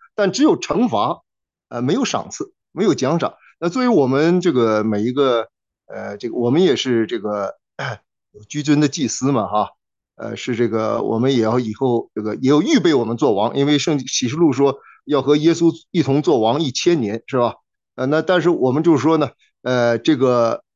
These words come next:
呃，呃，我们要是我们在人生活着的时候，我们要得，走在神的旨意中啊，就有赏赐。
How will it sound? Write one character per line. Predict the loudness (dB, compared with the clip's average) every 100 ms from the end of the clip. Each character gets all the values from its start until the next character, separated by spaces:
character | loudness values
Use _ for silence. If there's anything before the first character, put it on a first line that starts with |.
| _
呃， | -6 -4 -2 -2 -4 _ _ _ _ _
呃， | -8 -6 -6 -8 _ _
我 | -2
们 | 2
要 | 4 4
是 | 2 2 2
我 | 0 -2
们 | 2
在 | 2
人 | 2 2
生 | 2 0
活 | 0 0
着 | 0
的 | -2
时 | 0
候， | 0
我 | 0
们 | 0
要 | -2
得， | 0 -2 -2 _ _ _ -4
走 | 0
在 | 0
神 | 2 2
的 | 2
旨 | 0 0
意 | 2
中 | 2 0
啊， | 0 -2
就 | 2
有 | 2
赏 | 0 -6 -8
赐。 | -10 -10